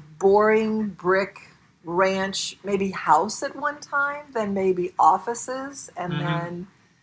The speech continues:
Speaker 1: and then it became Pat Gallagher's.
Speaker 2: Pat Gallagher's.
Speaker 1: Actually, Gallagher's Grill. That's
Speaker 2: Gallagher's
Speaker 1: the
Speaker 2: Grill.
Speaker 1: flagship.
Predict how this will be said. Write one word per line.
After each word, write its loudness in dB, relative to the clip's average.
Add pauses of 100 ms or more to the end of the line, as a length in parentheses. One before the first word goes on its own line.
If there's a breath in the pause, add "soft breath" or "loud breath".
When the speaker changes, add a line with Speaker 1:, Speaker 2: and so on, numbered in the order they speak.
(480)
Speaker 1:
and -2
then -4
it -10
became -8 (200)
Pat -4
Gallagher's. -6 (260)
Speaker 2:
Pat -2
Gallagher's. -2 (300)
Speaker 1:
Actually, 4
Gallagher's 8
Grill. -2
That's 4
Speaker 2:
Gallagher's 2
Speaker 1:
the 4
Speaker 2:
Grill. -
Speaker 1:
flagship. 4